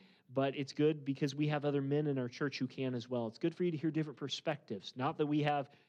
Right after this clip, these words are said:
changing truth. The truth is the same. But God will use another brother to speak to you in a way that perhaps I can't.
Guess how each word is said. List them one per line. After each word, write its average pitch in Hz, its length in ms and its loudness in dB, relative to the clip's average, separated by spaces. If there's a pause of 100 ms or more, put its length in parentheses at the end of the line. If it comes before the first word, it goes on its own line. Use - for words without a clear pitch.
(180)
changing 147 460 0
truth. 135 360 2
The 127 80 -8
truth 208 340 2
is 123 140 -2
the 113 40 -8
same. 185 380 -2 (500)
But 143 140 0
God 151 300 0
will 147 160 2
use 143 400 2
another 131 260 0
brother 139 320 2
to 123 60 -2
speak 143 320 -2
to - 100 -4
you 139 80 6
in 127 80 2
a 123 40 -2
way 123 240 2
that 123 120 -4
perhaps 131 400 -6
I 127 100 0
can't. 120 440 -10